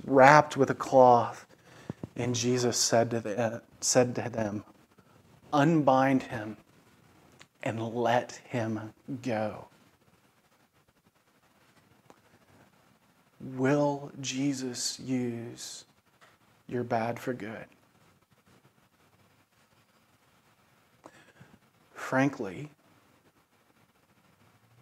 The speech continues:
first, many of you have seen Jesus do this. Use your bad for good.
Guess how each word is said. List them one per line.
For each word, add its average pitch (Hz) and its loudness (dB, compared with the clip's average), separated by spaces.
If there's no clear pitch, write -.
first, 120 -2
many 147 4
of 127 0
you 127 0
have 120 -4
seen 120 -4
Jesus 117 -10
do 107 -14
this. - -14
Use 135 0
your 135 0
bad 120 -2
for - -10
good. 113 -8